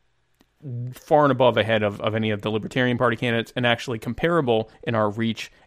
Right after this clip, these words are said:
and, and production qualities to the Democrats and Republicans. So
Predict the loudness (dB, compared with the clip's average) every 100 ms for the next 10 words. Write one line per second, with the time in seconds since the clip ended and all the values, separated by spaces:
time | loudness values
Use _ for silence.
0 | -4 -2 0 -2 -4 -4 0 0 -2 -6
1 | -2 0 0 -2 -6 -16 _ -12 -2 0
2 | 0 0 -2 -4 -2 -2 0 -2 -2 -4
3 | -4 -2 0 2 0 0 -4 0 -2 -4
4 | -12 -18 -20 _ _ _ _ -4 -4